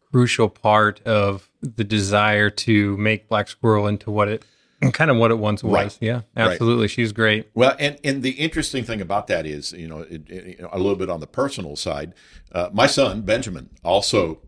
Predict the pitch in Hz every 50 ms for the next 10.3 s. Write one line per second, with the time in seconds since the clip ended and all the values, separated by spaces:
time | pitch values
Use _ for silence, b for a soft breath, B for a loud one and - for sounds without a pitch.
0 | _ - - - - 107 92 80 78 76 80 85 78 76 69 64 62 62 71 80
1 | 87 90 - - 87 82 - - - 101 101 101 104 - - 92 80 73 78 73
2 | 65 - - 76 67 65 - - B B B B B B 123 117 127 127 135 131
3 | - 151 127 120 120 - 147 - - 160 180 202 226 220 190 139 101 80 76 71
4 | 65 123 69 85 85 - 92 92 90 82 82 90 - _ - - 87 90 95 104
5 | 123 160 160 - - 143 113 107 113 107 95 95 95 98 104 101 - 101 95 95
6 | - 101 85 - - - 76 - - 87 95 85 73 92 92 92 90 80 82 76
7 | 80 85 85 87 85 82 78 - 80 80 73 - - 90 90 90 95 101 98 87
8 | - 82 78 76 76 b b b b b b b - 71 76 80 92 101 98 -
9 | 92 87 82 - 80 76 - - 82 71 69 76 78 78 76 - - - 78 -
10 | - 85 104 95 73 73